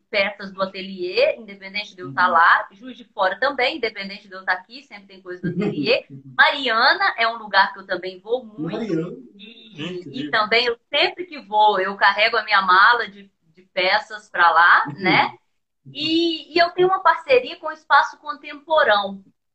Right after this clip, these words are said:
Speaker 1: E nessa
Speaker 2: Uhum.
Speaker 1: época de pandemia, eu tô direcionando todas, é, todos os clientes que me procuram, com exceção de quem já sabe o que quer e já manda por
Speaker 2: Uhum.
Speaker 1: WhatsApp,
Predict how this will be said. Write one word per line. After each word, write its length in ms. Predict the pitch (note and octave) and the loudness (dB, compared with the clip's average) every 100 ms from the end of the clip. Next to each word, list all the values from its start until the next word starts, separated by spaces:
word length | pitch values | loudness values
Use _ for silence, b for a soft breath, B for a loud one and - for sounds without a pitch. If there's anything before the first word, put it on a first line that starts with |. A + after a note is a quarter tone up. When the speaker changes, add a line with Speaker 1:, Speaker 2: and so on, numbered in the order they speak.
| _ _ _ _ | _ _ _ _
Speaker 1:
E 120 | B3 | -2
nessa 340 | D4 G4+ - | 2 2 2
Speaker 2:
Uhum. 60 | E4+ | 0
Speaker 1:
época 320 | C4 C4+ B3 | 0 -2 -6
de 100 | A#3+ | -8
pandemia, 1000 | - G#3 G3 E3+ - C#3 C#3+ F#3+ D#3 C#3 - _ _ _ _ | -12 -14 -12 -12 -12 -8 -6 -6 -8 -8 -14 _ _ _ _
eu 240 | G#3+ B3 - | 0 2 2
tô 120 | D4 | -2
direcionando 920 | C#4+ D4 D4 - C#4+ C4 C4+ C#4+ C#4 | -2 -2 -4 0 -2 0 -2 -2 -8
todas, 600 | - F#4+ A4+ D#4+ C#4+ A3 - | -4 2 2 4 2 0 -4
é, 360 | G#3+ A3 G3+ G3+ | -4 -2 -4 -4
todos 260 | G#4+ F4 E4+ | -4 -2 -6
os 140 | E4 | -8
clientes 480 | D4+ C4+ B3 C4 - | -8 -4 -2 -4 -12
que 100 | A#3+ | -18
me 100 | A#3 | -18
procuram, 540 | G3+ F#3+ F#3+ D4 A3+ | -16 -18 -10 0 0
com 80 | A3 | 0
exceção 420 | F4+ G4+ F#4+ A4 A4 | -4 -6 -8 -6 -8
de 100 | - | -6
quem 140 | G#4 | -4
já 140 | G#4 | -2
sabe 360 | F#4 F4 D4 B3+ | 0 2 2 2
o 40 | B3+ | -10
que 100 | A#3+ | -20
quer 580 | _ B3 C4 D#4 D4+ C4 | _ 0 2 2 2 0
e 40 | |
já 200 | C4 A#3+ | 0 0
manda 280 | A3 A#3+ A3+ | 0 -2 -2
por 120 | A3+ | -2
Speaker 2:
Uhum. 40 | G#3+ | 0
Speaker 1:
WhatsApp, 1120 | G#3 D3 D3+ G3 A#3 C4 A#3+ - G#3+ G3 E3+ | 2 0 0 4 6 6 4 -4 -16 -14 -14